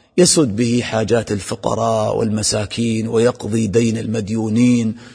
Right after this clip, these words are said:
ويفرج كروب المكروبين". هذا أمر عظيم جدًا.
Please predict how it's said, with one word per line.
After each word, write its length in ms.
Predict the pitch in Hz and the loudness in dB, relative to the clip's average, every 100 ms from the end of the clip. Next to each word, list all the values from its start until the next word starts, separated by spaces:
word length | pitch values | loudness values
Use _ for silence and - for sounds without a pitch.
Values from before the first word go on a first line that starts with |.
| - | -14
ويفرج 580 | 104 175 156 135 117 98 - - - - | -2 4 4 4 0 -2 -12 -20 -20 0
كروب 540 | 131 143 143 113 123 - - - - - | 6 8 6 4 0 -2 -12 -20 -12 -2
المكروبين". 960 | 123 113 123 - 135 123 120 131 131 - | 0 2 0 -2 0 2 6 4 4 -2
هذا 380 | - 127 131 156 | -6 -6 -4 -2
أمر 180 | 139 | -2
عظيم 320 | 120 143 220 175 | 0 2 4 2
جدًا. 420 | 247 247 277 | -2 -4 -6